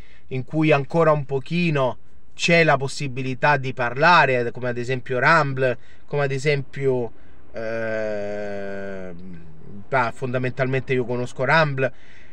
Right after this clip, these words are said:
siano seguiti pochissimo, non hanno, non hanno moltissima visibilità. Per esempio Rumble non ha moltissima visibilità, molte persone non riescono ad accedervi. Forse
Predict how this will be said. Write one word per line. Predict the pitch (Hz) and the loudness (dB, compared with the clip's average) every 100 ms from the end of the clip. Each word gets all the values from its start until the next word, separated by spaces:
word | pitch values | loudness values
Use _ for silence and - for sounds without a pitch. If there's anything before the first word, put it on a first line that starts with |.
| - - - | -8 -8 -8
siano | - 175 160 151 143 - - - - - - - - - - - - - - - | 0 4 6 4 0 -8 -8 -8 -10 -8 -8 -8 -8 -8 -10 -10 -10 -10 -10 -8
seguiti | - 165 165 147 | -2 0 2 0
pochissimo, | 151 147 196 180 - 160 151 143 - - | -2 0 2 2 0 2 2 2 -2 -6
non | 143 156 | 0 6
hanno, | 196 196 175 160 151 143 - - | 8 6 6 4 6 4 0 -4
non | 156 170 196 | 0 4 8
hanno | 214 185 | 8 6
moltissima | 170 165 147 175 165 - 160 | 2 0 -2 -4 -4 -2 0
visibilità. | 151 147 156 139 147 147 151 165 147 | 0 0 -2 -2 -2 0 6 6 6
Per | 135 | 4
esempio | 135 147 139 | 0 0 2
Rumble | 151 165 135 127 | 4 4 4 0
non | 131 160 | 4 6
ha | 151 | 6
moltissima | 127 120 - 127 - 127 123 - - - | 4 -4 -6 -8 -6 -4 -4 -6 -8 -8
visibilità, | - 123 135 127 135 151 | -6 -4 -4 -2 4 4
molte | 131 127 143 | 4 0 0
persone | 139 190 170 | 2 2 2
non | 143 | 4
riescono | 139 139 - 131 | 4 2 0 -2
ad | 131 | 0
accedervi. | 127 - 190 175 143 139 | -2 2 4 4 2 0
Forse | 131 349 247 185 | -2 -2 2 0